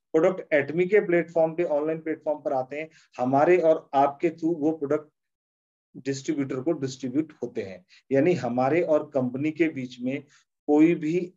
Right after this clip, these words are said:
ऐसा शख्स नहीं है जो बीच में commission खा रहा हो। अब समझे,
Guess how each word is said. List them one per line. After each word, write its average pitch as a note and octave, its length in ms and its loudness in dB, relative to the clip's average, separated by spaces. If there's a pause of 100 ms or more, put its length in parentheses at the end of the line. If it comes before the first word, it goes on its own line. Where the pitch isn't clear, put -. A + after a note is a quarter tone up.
ऐसा D#3+ 520 2
शख्स D#3 420 -4
नहीं C3+ 480 -2
है C#3+ 260 -2 (300)
जो D3 460 -2 (360)
बीच D3+ 360 -6
में E3 140 -4
commission C3+ 400 -2
खा A#2+ 120 -10
रहा G#2 140 -8
हो। - 200 -16 (300)
अब A2 60 -14
समझे, F3 320 -4